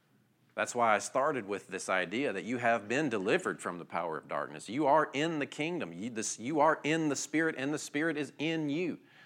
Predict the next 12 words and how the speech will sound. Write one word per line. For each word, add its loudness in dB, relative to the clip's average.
You're 2
not 4
trying 2
to -2
get 0
the 0
connection. -2
You're 4
just 2
<clears throat> -14
remaining 4
faithful 2